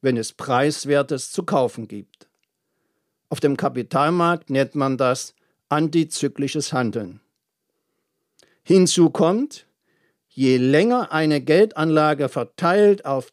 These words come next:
tausende Unternehmen weltweit läuft, umso mehr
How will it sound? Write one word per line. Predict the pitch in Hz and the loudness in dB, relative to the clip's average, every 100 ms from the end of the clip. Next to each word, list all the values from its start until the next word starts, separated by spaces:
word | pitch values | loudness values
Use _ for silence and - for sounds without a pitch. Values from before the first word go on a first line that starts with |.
| - | -10
tausende | 185 226 226 196 165 | -2 0 0 0 0
Unternehmen | 165 156 151 165 180 151 | -2 0 0 2 2 2
weltweit | 143 147 - 120 113 131 | 2 2 0 -2 -2 0
läuft, | 139 170 196 - _ _ _ _ _ _ _ _ _ _ _ | 4 4 2 -6 _ _ _ _ _ _ _ _ _ _ _
umso | 156 147 135 | 0 2 0
mehr | 131 143 180 190 214 185 | 2 4 4 4 2 -4